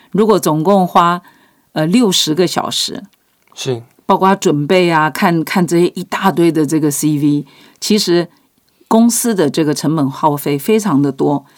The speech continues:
Speaker 1: 因此呢，我们要知道面试官的责任很大，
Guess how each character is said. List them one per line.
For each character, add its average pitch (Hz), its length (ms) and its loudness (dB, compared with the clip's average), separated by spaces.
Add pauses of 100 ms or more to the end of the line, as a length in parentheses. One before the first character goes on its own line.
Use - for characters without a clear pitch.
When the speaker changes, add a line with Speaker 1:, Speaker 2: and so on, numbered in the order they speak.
(120)
Speaker 1:
因 220 180 2
此 165 200 -4
呢， 147 240 0 (360)
我 165 200 0
们 165 400 0
要 220 180 2
知 202 260 0
道 190 240 2
面 196 240 2
试 180 220 -2
官 175 220 2
的 151 120 0
责 147 240 -2
任 175 220 0
很 127 280 -2
大， - 300 -2